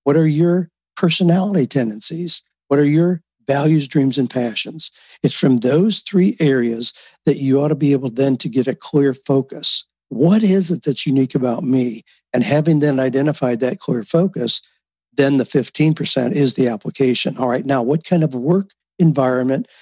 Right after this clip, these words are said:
if it's something that I go get a job in or something that I create in my own, what is it that's going to integrate those things I know about myself?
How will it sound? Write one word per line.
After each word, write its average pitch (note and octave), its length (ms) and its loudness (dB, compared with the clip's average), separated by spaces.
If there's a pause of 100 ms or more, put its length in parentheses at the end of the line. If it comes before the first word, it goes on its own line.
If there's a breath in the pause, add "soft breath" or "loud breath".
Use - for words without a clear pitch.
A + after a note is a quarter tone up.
(380 soft breath)
if D3+ 180 0
it's - 320 -2 (120)
something C3 440 0
that B2 160 0
I B2 80 0
go A#2+ 200 -2
get A2+ 180 -2
a A2+ 60 -6
job C3 380 -2
in F#3 180 4
or C3+ 120 -2
something B2 460 -4
that A#2 120 -4
I A2+ 120 -8
create B2 340 0
in A#2+ 120 -2
my A#2 200 -2
own, E3+ 320 2 (400)
what D3+ 300 2
is G3 160 2
it D3+ 100 -8
that's D#3+ 180 -4
going C#3 280 2
to F3 160 -2
integrate C3 500 2
those C3 240 0
things B2+ 200 -2
I B2 60 0
know B2 140 0
about A#2+ 220 -4
myself? D#3+ 560 -2